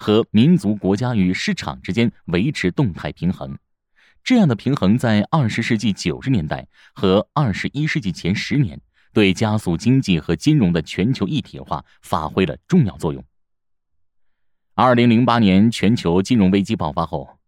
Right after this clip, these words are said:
我在哈佛大学肯尼迪政府学院做高级研究员时的同事丹尼·罗德里克教授出版了《全球化的悖论》一书。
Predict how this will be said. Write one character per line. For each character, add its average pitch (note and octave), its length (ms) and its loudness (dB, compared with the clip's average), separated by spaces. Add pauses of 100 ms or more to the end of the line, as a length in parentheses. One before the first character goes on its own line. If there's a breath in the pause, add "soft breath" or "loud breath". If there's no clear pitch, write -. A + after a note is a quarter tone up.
(120)
我 A2 120 2
在 G#2+ 300 2
哈 F#2+ 180 -4
佛 F2+ 120 -6
大 E2 180 -4
学 E2 280 -2
肯 C#2+ 260 -8
尼 F2 100 -2
迪 F2 140 -4
政 F2+ 180 -2
府 - 140 -14
学 D#2+ 140 -6
院 D2 180 -4 (260 soft breath)
做 A#2+ 300 2
高 D#3+ 260 0
级 G#2+ 160 0
研 E2+ 160 2
究 B2+ 140 -2
员 F#2 200 0
时 F#2+ 120 -4
的 D#2 80 -6
同 E2 200 -2
事 F2 240 -4 (160 soft breath)
丹 B2+ 240 2
尼· G#2 240 4
罗 G2 200 2
德 B2+ 80 0
里 F2+ 180 -6
克 C3+ 180 -6
教 D#2 160 -6
授 C2 280 -16 (280)
出 G#3 220 -2
版 E2+ 220 -4
了 F2 200 0
《全 C3+ 360 0
球 G2 240 -2
化 G2+ 200 -8
的 E2 120 -8
悖 E3+ 200 -4
论》 C#3 240 -4
一 C2+ 80 -12
书。 - 220 -16